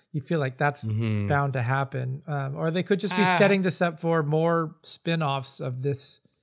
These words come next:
Speaker 1: series.
Speaker 2: Right.
Speaker 1: Um, like
Speaker 2: Do you think there's any <laughs> hope for, uh, I don't even remember the actor's name, but the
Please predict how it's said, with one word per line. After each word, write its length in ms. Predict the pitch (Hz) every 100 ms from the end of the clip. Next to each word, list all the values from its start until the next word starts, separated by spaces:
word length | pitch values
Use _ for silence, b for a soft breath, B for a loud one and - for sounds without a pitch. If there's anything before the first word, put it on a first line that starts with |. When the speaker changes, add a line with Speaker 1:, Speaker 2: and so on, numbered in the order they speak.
| _ _ _ _ _
Speaker 1:
series. 800 | - 147 113 107 101 - - - _
Speaker 2:
Right. 100 | - -
Speaker 1:
Um, 120 | - 160
like 120 | 135
Speaker 2:
Do 80 | 139
you 180 | 160
think 400 | 160 139 147 147 143
there's 480 | 131 127 123 117
any 540 | 127 127 131 131 127 127 - -
<laughs> 220 | - - 120
hope 280 | 131 123 120
for, 460 | - 127 120 117 110
uh, 360 | 107 98 90 95 b b b b -
I 80 |
don't 140 | 101 101
even 140 | 95
remember 240 | 98 98 98
the 100 | 98
actor's 320 | 95 110 107
name, 280 | 165 127 104
but 200 | 104 104
the 440 | 104 101 98 92